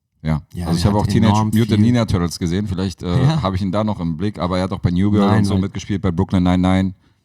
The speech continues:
Speaker 1: Also wahrscheinlich ist er mir da irgendwo untergekommen. Das Gesicht ist auf jeden Fall sehr bekannt.
Speaker 2: Ja, das ist jetzt vor allem schon seine vierte, äh, Comic-Rolle.
Speaker 1: Krass.
Speaker 2: Ne, also eben Aquaman in Smallville,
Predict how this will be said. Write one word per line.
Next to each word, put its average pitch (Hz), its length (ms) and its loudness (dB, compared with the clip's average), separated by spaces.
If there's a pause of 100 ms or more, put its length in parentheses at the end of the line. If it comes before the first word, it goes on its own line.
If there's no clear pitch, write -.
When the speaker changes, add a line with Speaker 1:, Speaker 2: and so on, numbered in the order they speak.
(240)
Speaker 1:
Also 85 200 -2
wahrscheinlich 82 340 0
ist 73 80 -2
er 80 40 2
mir 80 120 2
da 78 120 2
irgendwo 78 200 0
untergekommen. 78 420 0
Das 76 140 -4
Gesicht 80 300 -2
ist - 180 -8
auf 78 100 -4
jeden 76 140 -2
Fall 73 80 -4
sehr 69 120 -2
bekannt. 65 380 -6
Speaker 2:
Ja, 101 160 2
das 101 160 0
ist 101 100 -6
jetzt 107 140 -2
vor 95 120 -2
allem 95 140 0
schon 98 240 0
seine 90 220 2
vierte, 110 680 0 (460)
äh, 92 200 0 (440)
Comic-Rolle. 110 580 0 (640)
Speaker 1:
Krass. - 280 0 (260)
Speaker 2:
Ne, 104 200 2
also 87 160 -2
eben 90 200 0
Aquaman 104 420 0
in 95 60 0
Smallville, 104 500 -2